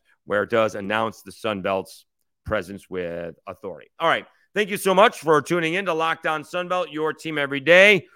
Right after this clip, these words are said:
We'll be back Friday. We'll preview, uh, the Sun Belt West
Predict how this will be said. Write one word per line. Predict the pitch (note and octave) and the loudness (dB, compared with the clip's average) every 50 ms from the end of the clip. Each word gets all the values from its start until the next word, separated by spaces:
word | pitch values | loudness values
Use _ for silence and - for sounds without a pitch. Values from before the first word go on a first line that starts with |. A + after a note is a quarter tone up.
| _ _ | _ _
We'll | - F3 G3 | 0 0 0
be | F#3 F#3 | 0 0
back | D#3+ F3+ F#3 F#3+ F#3 - - - | 0 2 2 2 2 0 -4 -8
Friday. | F3+ F3 F#3 G#3 A3+ G#3+ | -2 0 0 0 0 -2
We'll | G3 E3 D3 C3+ | -4 -6 -8 -8
preview, | - - E3 F3+ F3 D#3 D#3+ D#3 D#3+ D3+ D#3 D#3 - | -8 -8 -8 -8 -6 -6 -6 -6 -4 -6 -6 -6 -6
uh, | C3 C3 C3 | -4 -4 -4
the | B2+ B2+ | -4 -4
Sun | A#2+ - - F3+ F3 E3+ E3 D3+ | -8 -6 -2 -2 0 0 0 0
Belt | D#3+ D#3+ D#3 D3+ C3 | 0 2 2 0 -2
West | C#3+ D3+ E3+ G#3 A3 - - - _ | -4 -2 0 0 0 -2 -6 -16 _